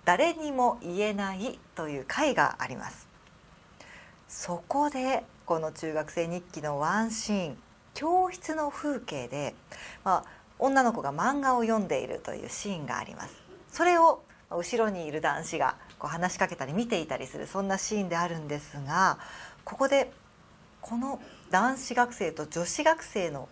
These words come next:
後ろに棚があるんですが、こちらです。この棚の中に何やら生首のようなものが写っているという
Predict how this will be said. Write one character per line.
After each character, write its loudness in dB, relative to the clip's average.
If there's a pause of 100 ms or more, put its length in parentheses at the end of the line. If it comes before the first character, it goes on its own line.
後 -4
ろ 0
に -2 (200)
棚 -4
が 2
あ 2
る -2
ん -6
で -6
す -6
が、 0 (260)
こ -2
ち -4
ら 0
で 0
す。 -12 (1200)
こ -4
の 2 (320)
棚 -4
の -6
中 -4
に -8 (400)
何 4
や 8
ら 4 (340)
生 2
首 2
の 0
よ 2
う 4
な 2
も -2
の 2
が 2
写 -2
っ 2
て 0
い 0
る 0
と 0
い -2
う -6